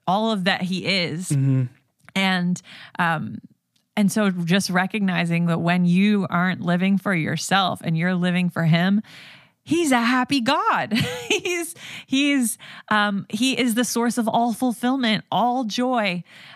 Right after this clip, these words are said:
Speaker 1: Um, and so if, for me, if that mindset is that, "Well, I have to follow him because he's this strict God,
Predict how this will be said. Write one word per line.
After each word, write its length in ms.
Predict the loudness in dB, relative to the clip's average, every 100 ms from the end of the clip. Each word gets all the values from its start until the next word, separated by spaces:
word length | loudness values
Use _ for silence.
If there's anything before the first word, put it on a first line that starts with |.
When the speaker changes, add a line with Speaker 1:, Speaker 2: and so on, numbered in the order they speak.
| -4
Speaker 1:
Um, 280 | -2 -2 -2
and 200 | -2 -2
so 400 | 2 0 0 -4 -4
if, 300 | -2 -2 -4 _ -20
for 180 | -4 0
me, 300 | 2 2 2
if 160 | 0 0
that 220 | 0 2
mindset 560 | 0 2 0 0 0
is 200 | 0 0
that, 220 | 0 0 0
"Well, 220 | 0 0
I 100 | 0
have 240 | -2 -6
to 80 | -6
follow 360 | -4 -2 0 0
him 260 | 2 2
because 380 | -2 -2 -4 -4
he's 240 | -2 -2 -2
this 180 | -4 -4
strict 640 | -10 -6 -4 -4 -6 -6
God, 580 | 0 2 2 0 -4 -6